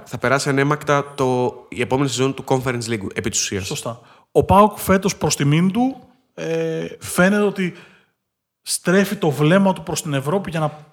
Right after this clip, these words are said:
Speaker 2: πάρει και βαθμούς, να πάρει χρήματα που βοηθούν στο Financial Fair Play. Είναι πολλά, είναι, είναι πολλαπλά τα ωφέλη και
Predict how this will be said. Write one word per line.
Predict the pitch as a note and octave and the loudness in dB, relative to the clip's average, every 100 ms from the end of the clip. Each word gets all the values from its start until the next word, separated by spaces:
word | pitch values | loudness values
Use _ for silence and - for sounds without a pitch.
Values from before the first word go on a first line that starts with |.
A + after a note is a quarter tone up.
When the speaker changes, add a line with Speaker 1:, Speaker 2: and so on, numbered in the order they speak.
| _ _ | _ _
Speaker 2:
πάρει | - E3+ F#3+ | 4 4 4
και | F#3+ | 2
βαθμούς, | C#3+ - C#3 F3+ G3 - - - _ _ _ _ _ - | 0 0 0 2 2 -2 -16 -20 _ _ _ _ _ -6
να | C#3 | -2
πάρει | C#3 E3+ F3+ | 2 2 2
χρήματα | - F3 F3+ E3+ | 2 2 2 0
που | D3+ | 0
βοηθούν | D#3 C#3+ F3 | 2 2 0
στο | E3 D#3 | -4 -2
Financial | D3+ D3+ D3+ | 0 0 -2
Fair | C3+ C#3 | -4 -2
Play. | B2 B2 B2+ - _ _ _ _ _ | 0 2 0 -6 _ _ _ _ _
Είναι | - E3 | -6 -2
πολλά, | F#3 D#3+ D#3+ F3 | 2 2 2 2
είναι, | F#3+ F#3+ | 0 -2
είναι | D3+ E3+ | -4 -2
πολλαπλά | E3 E3+ D#3+ D3+ E3 | 2 2 4 4 2
τα | E3 | 2
ωφέλη | C3 - D3 D#3+ | -2 -2 0 0
και | D#3+ | -2